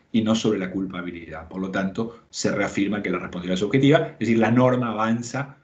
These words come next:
mucho más allá de lo que la doctrina del fallo Costen pretende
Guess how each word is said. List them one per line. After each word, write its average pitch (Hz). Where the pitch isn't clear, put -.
mucho 110
más 110
allá 107
de 107
lo 90
que 104
la 95
doctrina 101
del 92
fallo 98
Costen 107
pretende 98